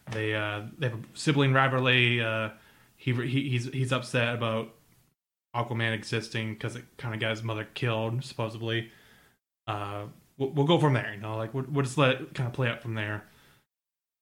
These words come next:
Uh, I, I, I wanted a little bit more out of, out of the character. Um,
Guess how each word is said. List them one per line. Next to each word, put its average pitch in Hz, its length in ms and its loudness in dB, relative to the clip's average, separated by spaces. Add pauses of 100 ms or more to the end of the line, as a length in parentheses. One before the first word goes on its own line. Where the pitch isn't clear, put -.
(100)
Uh, 104 340 -4
I, 139 80 -4
I, 156 280 -2 (100)
I - 60 4
wanted 220 480 4 (260)
a 143 60 -2
little 156 560 2 (720)
bit 127 160 2
more 135 800 0 (100)
out 143 160 2
of, 143 260 -6 (300)
out 143 180 0
of 139 140 -2
the 143 60 -6
character. 143 680 0 (1400)
Um, 104 560 -6